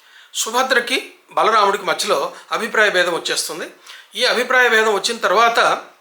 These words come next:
ఈ కారణంగా సుభద్ర, "నేను మీ ఇంట్లో ఉండను, ఒక క్షణం కూడా ఉండనని" వెళ్ళిపోతుంటుంది. ఎందుకు వెళ్ళిపోతుందంటే, "మీరు పాండవుల ప్రతాపాల కన్నా కూడా కౌరవుల ఐశ్వర్యం, ఐశ్వర్యం గొప్పదని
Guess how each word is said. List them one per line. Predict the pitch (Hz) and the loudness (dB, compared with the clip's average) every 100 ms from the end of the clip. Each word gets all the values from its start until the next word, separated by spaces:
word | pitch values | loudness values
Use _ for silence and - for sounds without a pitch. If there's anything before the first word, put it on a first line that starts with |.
| _ _ _ _ _ - - | _ _ _ _ _ -16 -6
ఈ | 220 214 208 196 185 185 - - _ - | -2 0 2 0 -2 -4 -12 -20 _ -4
కారణంగా | 180 233 240 202 185 190 | 0 2 2 2 2 0
సుభద్ర, | - 214 240 240 214 208 208 - - | 0 0 2 4 4 2 -2 -12 -8
"నేను | 175 208 185 170 180 - - | -2 0 2 0 -4 -10 -8
మీ | 180 | -2
ఇంట్లో | 190 180 233 | -2 2 2
ఉండను, | 185 214 | 4 2
ఒక | 180 | 0
క్షణం | - 175 196 | 0 0 0
కూడా | 190 180 | 0 0
ఉండనని" | 156 160 220 | 0 0 2
వెళ్ళిపోతుంటుంది. | 160 160 160 131 110 - 110 - _ - | 0 -4 -10 -12 -16 -18 -20 -20 _ -10
ఎందుకు | 247 247 | -4 -2
వెళ్ళిపోతుందంటే, | 240 240 220 202 180 285 196 247 - - - - | 0 0 0 -2 0 -2 -2 -4 -8 -12 -14 -10
"మీరు | 180 262 196 117 - _ _ _ - | -4 0 0 -2 -10 _ _ _ -2
పాండవుల | 175 233 262 247 240 | 2 2 2 2 2
ప్రతాపాల | 233 190 208 202 208 202 | 0 0 2 2 4 2
కన్నా | 190 165 156 | 2 -2 -2
కూడా | 156 147 147 208 | -4 -4 -4 -4
కౌరవుల | - 190 240 254 233 180 | 0 2 4 4 4 4
ఐశ్వర్యం, | 196 - 190 196 - | 2 0 -2 -4 -4
ఐశ్వర్యం | 165 - 208 202 190 | -2 -2 0 0 0
గొప్పదని | 160 190 185 190 226 | -2 -2 -2 -2 -6